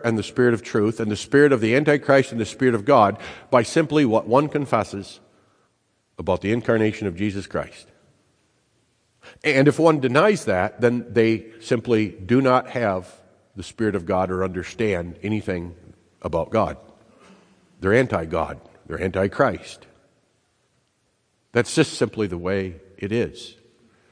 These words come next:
When the church makes God's grace, for example, common, makes it a common love and a common grace, which now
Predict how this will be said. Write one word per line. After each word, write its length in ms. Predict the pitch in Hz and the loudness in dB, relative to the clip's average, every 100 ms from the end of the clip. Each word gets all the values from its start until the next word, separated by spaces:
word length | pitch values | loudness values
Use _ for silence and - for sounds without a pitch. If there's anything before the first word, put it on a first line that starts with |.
| _ _ _ _ _ _ _ _ _ _ _ _ - | _ _ _ _ _ _ _ _ _ _ _ _ 0
When 140 | 135 | 2
the 80 | 120 | 2
church 560 | - 143 123 - - - _ _ _ _ _ _ _ _ | 4 4 2 -8 -16 -18 _ _ _ _ _ _ _ _
makes 320 | 110 123 - 107 | -2 -2 -2 -4
God's 400 | 117 110 98 90 | 2 4 2 -4
grace, 680 | 92 117 120 - - - - _ - | 2 4 4 0 -10 -14 -20 _ -8
for 180 | 113 | -2
example, 460 | 98 87 101 90 107 | -2 2 2 2 -4
common, 580 | - 131 120 92 78 76 | -2 2 2 2 -2 2
makes 280 | 123 117 123 | 2 2 0
it 120 | - | 0
a 80 | 104 | -4
common 580 | - 123 131 127 120 - | -2 2 4 4 0 -4
love 640 | 101 110 110 90 87 - - _ _ _ _ _ _ _ _ - | -2 2 4 2 -4 -18 -20 _ _ _ _ _ _ _ _ -2
and 120 | 107 | -2
a 40 | |
common 420 | - 139 131 123 | 0 2 4 2
grace, 500 | 98 127 135 120 - | 2 4 4 4 -6
which 440 | - 131 - - - | 2 2 2 -6 -2
now 440 | 110 104 107 101 | 0 2 2 0